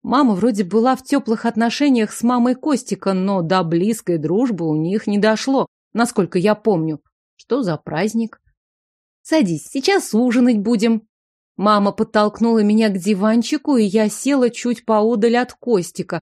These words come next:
раздумывая, о чем спросить парня, чтобы беседа не заглохла.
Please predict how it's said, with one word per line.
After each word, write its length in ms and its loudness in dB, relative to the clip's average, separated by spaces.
раздумывая, 840 0
о 180 -2
чем 220 -2
спросить 500 -2
парня, 320 0
чтобы 400 0
беседа 520 -2
не 120 0
заглохла. 640 -2